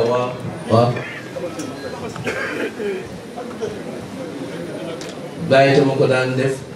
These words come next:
di ñaanal sama mbokk yi nekk ci tefes gi.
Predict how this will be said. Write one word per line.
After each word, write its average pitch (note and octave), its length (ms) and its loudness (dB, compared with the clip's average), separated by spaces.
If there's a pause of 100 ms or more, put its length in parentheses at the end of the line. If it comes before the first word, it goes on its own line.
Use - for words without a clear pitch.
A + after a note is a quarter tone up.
di B2 60 -2 (120)
ñaanal B2+ 560 2 (360)
sama B2 360 2
mbokk B2 320 6
yi A#2+ 180 4
nekk A#2+ 240 2 (140)
ci B2+ 200 -2 (1600)
tefes A#2+ 440 4
gi. A2+ 180 -2